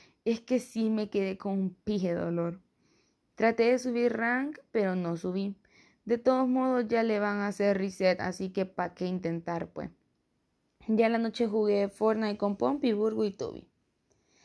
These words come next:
Bueno, este día, eh, me vi el de Elite Week y yo digo,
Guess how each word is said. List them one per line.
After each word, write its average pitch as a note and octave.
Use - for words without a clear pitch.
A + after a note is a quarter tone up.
Bueno, G3+
este F#3+
día, C4
eh, G3+
me F#3+
vi F#3
el F#3+
de F#3+
Elite A3
Week C4+
y A3+
yo F#3+
digo, -